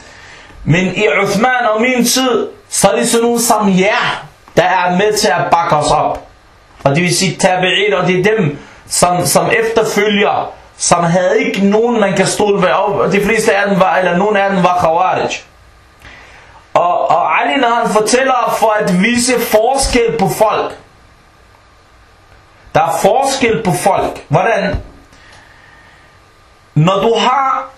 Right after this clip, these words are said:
styr på din hjemfront, yani, du stoler på din bror, din egen bror. Der, der er nogen af jer, der siger, "Jeg stoler på min bror hundrede, hundrede procent."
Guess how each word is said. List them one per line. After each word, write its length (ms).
styr 420
på 100
din 280
hjemfront, 720
yani, 520
du 100
stoler 500
på 140
din 200
bror, 420
din 120
egen 340
bror. 340
Der, 380
der 80
er 120
nogen 160
af 120
jer, 80
der 80
siger, 280
"Jeg 180
stoler 380
på 120
min 180
bror 240
hundrede, 540
hundrede 380
procent." 380